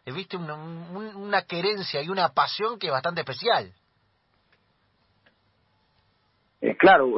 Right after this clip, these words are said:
Speaker 2: salir campeón siempre te llenará de, de mucha alegría, satisfacciones,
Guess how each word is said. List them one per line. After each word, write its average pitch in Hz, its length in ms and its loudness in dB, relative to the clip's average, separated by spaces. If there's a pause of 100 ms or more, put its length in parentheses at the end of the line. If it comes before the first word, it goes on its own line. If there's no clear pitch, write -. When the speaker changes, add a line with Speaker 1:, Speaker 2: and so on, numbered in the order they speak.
Speaker 2:
salir 151 280 6
campeón 175 480 4
siempre 196 800 2
te 156 160 -4
llenará 139 500 4
de, 165 540 -2
de 135 80 -8
mucha 143 240 -4
alegría, 151 540 -2 (500)
satisfacciones, 135 880 -2